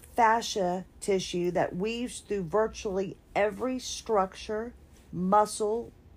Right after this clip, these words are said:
organ, and everything, and it attaches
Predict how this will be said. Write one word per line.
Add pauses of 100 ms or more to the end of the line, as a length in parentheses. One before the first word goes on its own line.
(220)
organ,
and (400)
everything,
and
it
attaches